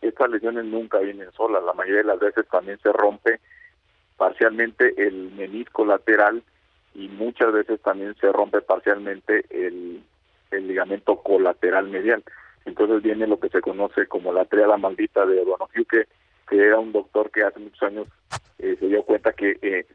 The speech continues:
siempre que había una lesión del cruzado anterior pasaban esas tres lesiones al mismo tiempo, en mayor o menor grado, ¿no? Pero en el momento que se opera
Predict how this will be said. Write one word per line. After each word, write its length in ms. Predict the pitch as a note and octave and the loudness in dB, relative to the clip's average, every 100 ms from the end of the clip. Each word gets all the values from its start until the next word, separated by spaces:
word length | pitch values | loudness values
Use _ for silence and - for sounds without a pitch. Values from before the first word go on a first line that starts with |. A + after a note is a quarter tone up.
| - | -4
siempre 300 | B2 B2+ - | 0 0 2
que 80 | |
había 140 | G#2 G#2+ | 2 2
una 120 | A2+ | 0
lesión 300 | G2+ - G#2+ | -2 -4 -6
del 120 | A2 | -6
cruzado 300 | - - G#2+ | -4 0 0
anterior 320 | G#2+ - G#2+ A2+ | 0 0 0 2
pasaban 440 | G2 - G#2 G2+ | 0 2 2 2
esas 220 | G2 F#2 - | -2 -6 -4
tres 200 | F#2+ G#2+ | -2 -2
lesiones 480 | G2 F2+ G#2 G2 F2+ | -2 -4 -6 -8 -18
al 100 | F#2 | -20
mismo 220 | F#2+ G2 | -20 -20
tiempo, 320 | - G#2+ - - _ - - _ | -6 -6 -6 -20 _ -20 -20 _
en 180 | B2 C3 | 0 4
mayor 300 | B2 C3+ C#3+ | 4 4 2
o 60 | |
menor 300 | C3 A#2 B2 | 0 -2 0
grado, 320 | A2+ G#2+ G2 F#2+ | 2 0 0 -6
¿no? 120 | A#2+ _ _ _ - | -14 _ _ _ 0
Pero 460 | A#2 A2+ A#2 A#2 - | 2 4 4 2 -2
en 140 | A2 | -6
el 100 | G#2+ | -4
momento 440 | A2+ A2+ A#2 A2 C3 | -4 -4 -4 -2 -2
que 160 | A#2+ A2+ | 0 -2
se 300 | G#2+ G#2 F#2+ | 0 0 0
opera 640 | F#2+ - G#2+ A2 G#2+ F#2 | -2 -2 0 2 2 -2